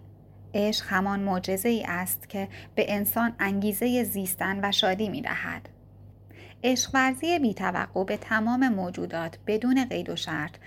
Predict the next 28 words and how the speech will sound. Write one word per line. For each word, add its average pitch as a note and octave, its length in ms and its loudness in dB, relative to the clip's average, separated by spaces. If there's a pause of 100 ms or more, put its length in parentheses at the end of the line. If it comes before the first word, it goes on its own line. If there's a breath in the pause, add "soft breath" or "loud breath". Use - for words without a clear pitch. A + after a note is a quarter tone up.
(180 loud breath)
و - 100 -2
انتظار F#3 600 0
پاسخ F3+ 460 -4
داشتن B3 560 0 (340 loud breath)
از A3+ 220 0
فضایلی B3 580 0
بود G3 220 -2
که - 140 -4
بیشترین G3 580 -4
امتیاز B3+ 580 0
را G#3+ 100 4
برای F#3+ 420 0
پرورش G3 640 0 (220 loud breath)
در A#3+ 220 2
گروه G#3 420 0
ما F#3+ 220 -2
داشت - 520 -10 (500)
و G3 120 8
حتی A3+ 420 2 (280 loud breath)
در G3 180 4
داستان‌های G3 760 0
منتخب F#3 640 -2
برای F3 360 -2
کودکان D#3+ 540 -4
یک F3 300 -2
تا F#3+ 140 -2
شش F#3+ 220 -4
ساله A#3+ 460 0